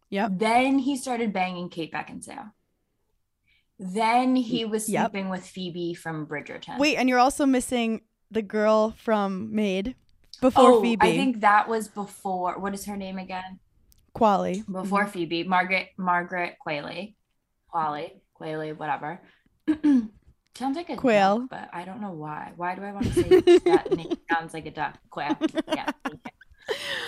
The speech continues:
Speaker 1: Margaret. What a classy name. S-, everyone was freaking out that Kim was with Pete. What was your initial reaction to that? 'Cause people were like,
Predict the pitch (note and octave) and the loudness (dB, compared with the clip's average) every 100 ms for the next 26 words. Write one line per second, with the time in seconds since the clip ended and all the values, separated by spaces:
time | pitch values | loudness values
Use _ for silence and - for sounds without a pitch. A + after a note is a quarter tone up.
0 | - A3+ A3 G#3+ G#3+ A3 G3+ - - - | -2 2 4 4 4 4 4 0 -6 -10
1 | - - C4 C4+ - - E3 D#3+ F3+ D3+ | -20 -6 -2 -2 -4 -4 -2 -2 -4 -2
2 | D3 D3+ - - - - _ _ _ - | -2 -4 -6 -20 -20 -20 _ _ _ -8
3 | - - - B3+ C4+ F#4+ F#4+ - - A3+ | -6 -6 4 6 8 6 6 0 -4 -2
4 | G#3+ - G3 E3 D#3+ D#3 - _ - F#3 | -2 -2 -4 0 0 -2 -6 _ -4 -4
5 | - - G3+ F3 E3+ D#3+ - _ _ - | -2 -2 0 0 -2 -10 -16 _ _ 0
6 | G#3+ F#3 G3 - - F3+ - _ _ _ | 0 2 -2 -2 -4 -4 -6 _ _ _
7 | A3 A3 A#3+ C#4+ C4 C#4 B3+ A#3 A#3+ G#3+ | -2 4 4 4 2 4 4 2 2 2
8 | F#3 E3 - E3 F#3 E3 G#3 - C4+ B3+ | 2 2 -2 -6 -2 0 -2 4 4 6
9 | A#3+ G#3 | 4 4